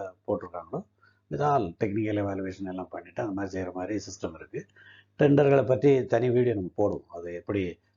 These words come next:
ப்ரொக்யூர்மெண்ட், அது அரசுல, அரசு துறையில எப்படி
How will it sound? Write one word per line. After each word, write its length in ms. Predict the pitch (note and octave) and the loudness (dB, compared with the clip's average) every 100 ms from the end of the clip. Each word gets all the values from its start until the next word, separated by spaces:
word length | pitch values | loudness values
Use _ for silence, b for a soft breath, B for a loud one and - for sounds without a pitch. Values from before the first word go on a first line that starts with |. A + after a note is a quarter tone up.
| - | -4
ப்ரொக்யூர்மெண்ட், 520 | G2 - G#2 E2 - | -2 2 2 0 -8
அது 140 | - F2+ | -8 -4
அரசுல, 400 | F#2 G2+ G#2 G#2 F#2+ F2+ - - - - | -2 -2 0 -2 -2 -6 -10 -16 -12 -4
அரசு 200 | G2+ G2 | -4 -2
துறையில 260 | A2 F#2 | -2 -2
எப்படி 280 | F2+ - F#2+ | -4 -4 -4